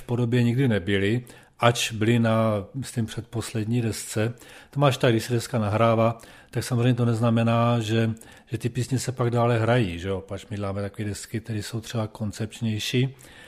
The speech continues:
Takže jsme, eh, udělali několik takových, eh, věcí, které si myslím, že jsme zjistili, že jsou za prvé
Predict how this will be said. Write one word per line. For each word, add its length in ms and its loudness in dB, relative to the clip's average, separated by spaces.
Takže 240 4
jsme, 160 4
eh, 360 6
udělali 420 2
několik 440 0
takových, 640 -2
eh, 200 0
věcí, 380 -2
které 480 0
si 160 -4
myslím, 480 2
že 180 0
jsme 200 2
zjistili, 460 2
že 140 0
jsou 200 0
za 100 4
prvé 320 0